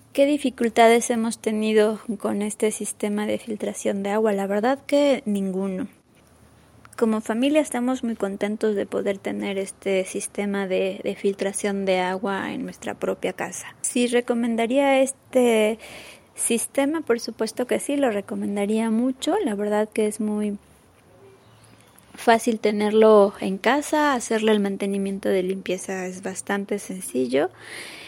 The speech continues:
Este, la verdad que a nosotros como familia nos funciona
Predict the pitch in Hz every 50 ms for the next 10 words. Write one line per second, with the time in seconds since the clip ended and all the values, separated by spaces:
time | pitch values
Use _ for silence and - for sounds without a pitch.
0 | - - - - _ - 208 208 208 202 202 196 - - - - _ - - 202
1 | 202 196 196 196 196 202 202 208 - _ _ - - - - - - - - _
2 | _ _ _ - 202 202 214 214 214 220 220 - 233 226 220 214 226 202 214 214
3 | 214 - 208 202 202 196 - 226 208 208 208 208 220 220 208 202 202 - - -
4 | 202 202 - - 214 208 208 208 208 208